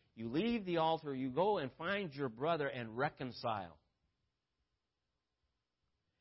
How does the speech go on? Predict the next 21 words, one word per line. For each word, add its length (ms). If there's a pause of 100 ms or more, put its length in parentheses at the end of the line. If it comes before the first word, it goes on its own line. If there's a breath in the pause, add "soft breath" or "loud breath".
(360)
Now, 120
the 140
idea 280
that 180
your 100
br-, 220
the 100
brother 340
has 360
odds 360
against 440
you 200 (420 soft breath)
implies 760
that 80
he 140
has 220 (100)
reason 400
to 100
have 260
odds 320
against 300